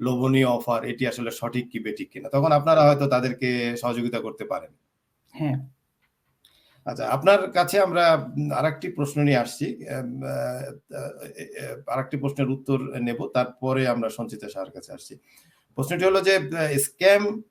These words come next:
Speaker 1: ফিশিং মেইল বা হ্যাকার, আ, বোঝার কি কোনো নির্দিষ্ট উপায় আছে? যেটা থাকলে মানে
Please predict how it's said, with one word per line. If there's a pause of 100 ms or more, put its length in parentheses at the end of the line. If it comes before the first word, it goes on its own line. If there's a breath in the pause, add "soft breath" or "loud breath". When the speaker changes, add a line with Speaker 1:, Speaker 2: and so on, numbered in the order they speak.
(400)
Speaker 1:
ফিশিং
মেইল
বা
হ্যাকার,
আ,
বোঝার
কি
কোনো (480)
নির্দিষ্ট
উপায়
আছে? (720)
যেটা
থাকলে
মানে